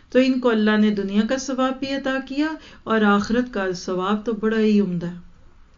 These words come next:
दुनिया की फतूहात मिली, सरबुलंदी मिली, दुनिया में इज्जत भी मिली, और वल्लाहु युहिब्बुल मुहसिनीन, अल्लाह मोहसिनों को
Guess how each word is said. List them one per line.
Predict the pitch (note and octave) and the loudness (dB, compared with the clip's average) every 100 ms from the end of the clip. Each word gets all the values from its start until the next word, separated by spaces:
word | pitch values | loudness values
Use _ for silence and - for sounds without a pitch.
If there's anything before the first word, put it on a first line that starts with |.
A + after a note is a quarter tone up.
| - | 2
दुनिया | G#3 G#3 A3 | 4 4 2
की | G#3+ | 0
फतूहात | G#3 G3+ G3+ F#3 F#3+ G3+ | -2 -2 -2 -4 -4 -4
मिली, | F#3+ F3+ G3 G#3 | -6 -6 -2 -2
सरबुलंदी | G#3 G#3 F3+ G#3 G#3+ G#3 G3+ | 0 -2 0 2 2 4 2
मिली, | F#3 F#3 G3 A3+ B3 - - _ _ _ _ - - - | 0 -2 0 0 -2 -6 -20 _ _ _ _ -20 -20 -10
दुनिया | G3+ G#3+ A3+ A#3+ | 2 4 4 2
में | B3 | 6
इज्जत | G#3 G3+ C#4+ - | 6 6 2 0
भी | F4 | 2
मिली, | A3+ F#3+ A3 - - - - - - - - - - | 2 2 0 -4 -20 -20 -20 -20 -20 -20 -20 -14 -4
और | G#3 | 2
वल्लाहु | G#3 G#3 G3+ G3 G3 | 4 6 6 2 2
युहिब्बुल | G3+ F#3+ F#3+ G3+ F3 F#3+ G3 | 2 2 2 0 0 -6 -4
मुहसिनीन, | F#3 F3+ - F#3+ F3+ F#3+ G#3 A#3+ B3+ - - - | -8 -10 -8 -6 -6 0 2 4 2 -4 -14 -6
अल्लाह | A#3+ A#3 A3+ | -2 0 2
मोहसिनों | G#3 G3+ - G3+ F#3+ F#3+ | 4 2 0 -2 -2 -8
को | F3+ G3+ A3+ C4 | -4 0 2 0